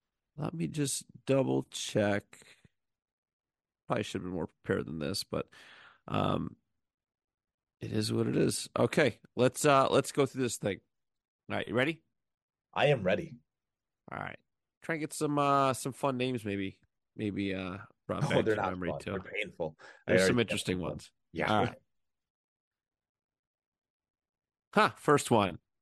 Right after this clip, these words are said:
Speaker 1: Gardner Minshew. Where would you rank him amongst all fifteen quarterbacks that have started at least one game for the Colts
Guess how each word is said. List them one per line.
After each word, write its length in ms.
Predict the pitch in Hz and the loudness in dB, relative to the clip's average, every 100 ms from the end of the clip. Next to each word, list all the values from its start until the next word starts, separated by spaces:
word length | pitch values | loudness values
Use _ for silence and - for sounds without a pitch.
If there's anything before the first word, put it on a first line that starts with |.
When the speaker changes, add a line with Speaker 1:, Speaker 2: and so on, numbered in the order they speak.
| _ | _
Speaker 1:
Gardner 420 | 123 156 180 175 | 6 6 6 4
Minshew. 640 | 160 127 135 117 - 101 80 | 4 4 4 2 0 0 0
Where 220 | 101 147 | 0 0
would 220 | 180 165 | 0 -4
you 120 | 160 139 | -4 -2
rank 340 | 143 135 - | -2 -2 -4
him 360 | 127 117 110 104 _ _ _ - | -2 -2 -4 -8 _ _ _ -6
amongst 380 | 107 110 104 - | -2 -2 -4 -2
all 240 | 110 131 | 0 0
fifteen 600 | - 143 - 131 131 120 - | -2 -8 -10 -8 -8 -8 -8
quarterbacks 800 | - 117 110 104 101 98 - | 0 2 2 0 0 -4 -6
that 180 | - 107 | -2 0
have 160 | 101 98 | 0 -2
started 540 | - 110 110 117 95 | -4 0 2 2 0
at 180 | 95 90 | -2 -6
least 240 | 95 - | -10 -12
one 420 | 104 95 98 143 208 | -14 -6 0 0 2
game 360 | 175 156 127 | 2 2 2
for 120 | - | -2
the 100 | 117 | -4
Colts 580 | - - 98 92 - - | -4 -2 0 -2 -8 -16